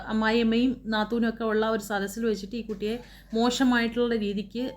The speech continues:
ആ, പദപ്രയോഗം നടത്തി. അങ്ങനെ അത് അവരുടെ മുമ്പിൽ വെച്ചിട്ട് അത് അവരുടെ ചോദ്യം, അത് ഈ, ഈ വ്യക്തി തന്നെ, ഈ റാഫി എന്ന് പറയുന്ന വ്യക്തി തന്നെ പറഞ്ഞു, "ഞാൻ ഉപ-, ഉപയോഗിച്ച് ഉപേക്ഷിച്ച ഒരു വേസ്റ്റ് ആണെന്നുള്ള രീതിക്കൊക്കെ ഒരു മോശം രീതിക്ക്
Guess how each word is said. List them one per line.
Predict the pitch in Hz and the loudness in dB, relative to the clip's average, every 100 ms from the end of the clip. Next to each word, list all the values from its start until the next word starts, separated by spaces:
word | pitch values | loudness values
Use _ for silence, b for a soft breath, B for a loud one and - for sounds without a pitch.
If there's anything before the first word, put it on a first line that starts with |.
| - | -12
ആ, | - 208 | -10 -8
പദപ്രയോഗം | 214 226 226 226 214 220 | -6 -4 -2 -2 0 0
നടത്തി. | 220 202 220 277 - | 0 -2 -4 -8 -6
അങ്ങനെ | 247 247 262 294 294 - - | -4 0 2 0 -4 -16 -8
അത് | 247 | -2
അവരുടെ | 254 247 254 | 0 2 2
മുമ്പിൽ | 247 226 247 | 2 4 4
വെച്ചിട്ട് | 247 240 220 247 247 B B B | 2 2 -4 -6 -6 B B B
അത് | 226 | 2
അവരുടെ | 233 240 240 | 2 2 2
ചോദ്യം, | 233 220 233 - | 0 0 0 0
അത് | 220 226 214 - - | 0 0 -2 -6 -6
ഈ, | 240 285 - | -2 -2 -2
ഈ | 254 | -2
വ്യക്തി | 294 240 - | 0 0 2
തന്നെ, | 320 226 190 | 4 4 4
ഈ | 220 | 4
റാഫി | 196 254 | 2 2
എന്ന് | 254 262 | 0 2
പറയുന്ന | 254 240 | 2 2
വ്യക്തി | 226 262 | 0 0
തന്നെ | 254 240 | 0 0
പറഞ്ഞു, | 220 214 | 0 0
"ഞാൻ | 208 208 226 226 - | 2 2 2 0 0
ഉപ-, | 196 220 220 | 0 2 2
ഉപയോഗിച്ച് | 202 226 247 247 247 | 2 4 4 2 2
ഉപേക്ഷിച്ച | 214 220 - 240 226 214 | 2 0 -2 -2 -2 -2
ഒരു | 208 220 | -2 0
വേസ്റ്റ് | 208 214 214 233 | 0 0 0 0
ആണെന്നുള്ള | 214 226 233 226 | 2 2 2 2
രീതിക്കൊക്കെ | 214 214 208 220 220 | 2 -2 -2 -6 -4
ഒരു | 220 226 | 0 0
മോശം | 208 226 226 285 247 | 0 -4 -2 -4 -2
രീതിക്ക് | 240 240 240 277 | -4 -4 -6 -6